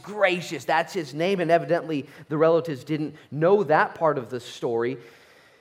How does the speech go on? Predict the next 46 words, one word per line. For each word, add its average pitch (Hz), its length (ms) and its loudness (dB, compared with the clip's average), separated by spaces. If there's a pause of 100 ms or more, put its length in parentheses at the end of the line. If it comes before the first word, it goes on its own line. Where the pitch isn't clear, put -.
(440)
<sighs> - 340 -12
Because 123 220 -8
in 123 80 -8
verse 123 180 -6
sixty-one, 120 480 -6
it 190 80 -6
said, 117 220 -8
"They 117 80 -4
said 151 260 -8
to 180 80 -8
her, 113 220 -6
'There 110 220 -4
is 107 180 -6
no 117 180 -6
one 180 300 -6
among 101 340 -6
your 95 100 -12
relatives 92 540 -10
who 104 160 -14
is 98 160 -10
called 98 260 -10
by 98 140 -6
this 95 260 -12
name.' 92 220 -10
So 113 100 -16
they 113 140 -6
made 139 240 -6
signs 202 360 -10
to 233 100 -16
his 214 120 -12
father 107 360 -4
what 110 160 -6
he - 180 -18
would 147 140 -6
have 101 240 -4
him 101 80 -12
called." 95 240 -8
Stop 131 200 -4
right 117 120 -10
there, 113 80 -4
as 104 120 -4
up 113 100 -16
here, 107 120 -6
a 101 40 -14
few 110 180 -14
things. 80 420 -16